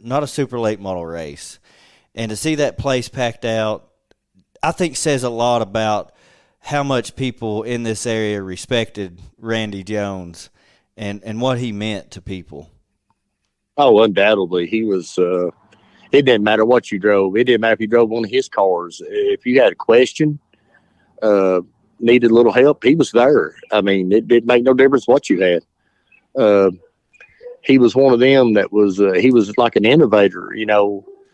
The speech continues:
Speaker 2: uh, watching Bartley Grant do what he does and, and all, you know, all these chassis, Dennis Robinson, the R and R cars, man,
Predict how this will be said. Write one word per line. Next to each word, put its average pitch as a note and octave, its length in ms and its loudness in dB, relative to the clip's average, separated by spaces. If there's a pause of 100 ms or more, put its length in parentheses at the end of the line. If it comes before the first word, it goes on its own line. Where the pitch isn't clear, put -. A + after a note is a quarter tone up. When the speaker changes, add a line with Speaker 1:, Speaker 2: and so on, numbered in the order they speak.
(160)
Speaker 2:
uh, G2+ 340 2 (260)
watching A2+ 380 2
Bartley A2+ 280 4
Grant A2+ 340 2
do A#2+ 160 6
what A2+ 140 4
he A#2 100 -2 (120)
does G2+ 400 4
and, E2+ 200 -8 (380)
and G#2+ 140 2
all, A#2 260 2
you B2 120 0
know, A#2 120 2
all D3+ 220 4
these D3+ 160 2
chassis, G2 340 -2
Dennis C3 380 0
Robinson, G#2+ 640 -2
the A2 80 0
R B2 160 4
and C3 100 0
R D3 140 2
cars, F2+ 420 -2
man, A2 280 0